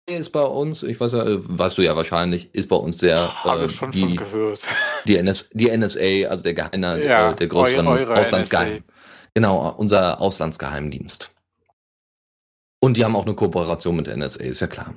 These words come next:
Speaker 1: So, auf jeden Fall hat theoretisch der B N D die Möglichkeit, rein rechtlich, ja, rein juristisch, hat er die Möglichkeit,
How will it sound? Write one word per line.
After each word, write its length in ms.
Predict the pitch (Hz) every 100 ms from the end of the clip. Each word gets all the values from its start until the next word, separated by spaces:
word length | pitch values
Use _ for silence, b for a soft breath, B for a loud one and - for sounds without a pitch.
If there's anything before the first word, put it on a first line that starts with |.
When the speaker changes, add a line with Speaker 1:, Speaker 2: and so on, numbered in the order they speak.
| -
Speaker 1:
So, 160 | - 87
auf 200 | 214 160
jeden 140 | 175
Fall 380 | 151 139 151 156 _ _ _ - -
hat 400 | - 117 123 -
theoretisch 460 | - 110 92 120 -
der 100 | 104
B 160 | 90 87
N 220 | 82 80
D 360 | 87 104 127 - B -
die 80 |
Möglichkeit, 720 | 95 98 120 120 - 113 104 -
rein 240 | 110 156
rechtlich, 720 | 151 156 - 82 - - - _
ja, 160 | - -
rein 240 | 101 143
juristisch, 720 | 143 123 - - - 98 - - B B
hat 100 | 113
er 40 |
die 100 | 104
Möglichkeit, 600 | 98 101 113 - 101 95